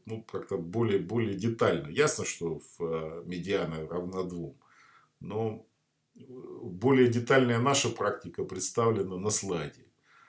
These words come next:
Э, самый левый столбик — это количество пациентов трансфузионной терапии, у которых закончилось, э, переливанием одной дозы эритроцитов. Мы видим, что десять лет назад было чуть меньше сорока, а,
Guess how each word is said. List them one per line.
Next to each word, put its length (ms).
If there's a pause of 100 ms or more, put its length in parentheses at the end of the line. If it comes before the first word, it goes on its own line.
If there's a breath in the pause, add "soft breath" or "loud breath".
(300 soft breath)
Э, 260
самый 400
левый 280
столбик — 500
это 200
количество 500
пациентов 640 (240)
трансфузионной 720
терапии, 400
у 160
которых 420
закончилось, 800 (480 soft breath)
э, 260
переливанием 680
одной 320
дозы 320
эритроцитов. 720 (100)
Мы 200
видим, 260
что 200
десять 440
лет 180
назад 460 (320)
было 280
чуть 200
меньше 320
сорока, 680 (680 soft breath)
а, 480